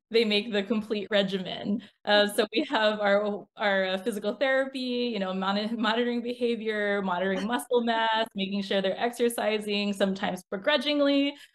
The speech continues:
um, but, you know, making sure that that bird is strong and able to go. We're also built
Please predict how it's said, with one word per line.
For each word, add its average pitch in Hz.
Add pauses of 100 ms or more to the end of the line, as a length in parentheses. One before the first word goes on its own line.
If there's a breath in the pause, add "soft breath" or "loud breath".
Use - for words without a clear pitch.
(240 loud breath)
um, 214
but, 220
you 240
know, 208 (600)
making 233
sure 277
that 196
that 196
bird 220
is 196
strong 233
and 185
able 196
to 196
go. 185 (680)
We're 226
also 240
built 208